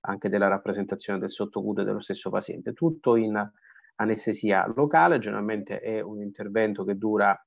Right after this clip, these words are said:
complessivamente tra i quindici e trenta minuti, il paziente si mobilizza, eh, immediatamente, si fa da sveglio, quindi si controllano anche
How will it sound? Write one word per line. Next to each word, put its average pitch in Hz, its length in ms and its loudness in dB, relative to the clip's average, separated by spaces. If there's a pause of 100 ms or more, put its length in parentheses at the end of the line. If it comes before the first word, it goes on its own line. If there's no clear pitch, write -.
complessivamente 104 1120 -2
tra 101 260 0
i 104 160 -4
quindici 110 400 0
e 101 60 -4
trenta 101 360 -4
minuti, 139 480 2
il - 580 -6
paziente 104 360 -2
si 101 100 -6
mobilizza, 101 840 0
eh, 104 560 -2
immediatamente, 113 760 0
si - 100 -18
fa 95 120 -6
da 107 160 -4
sveglio, 95 380 -8
quindi 101 180 -8
si 101 100 -8
controllano 101 520 -2
anche 101 380 -6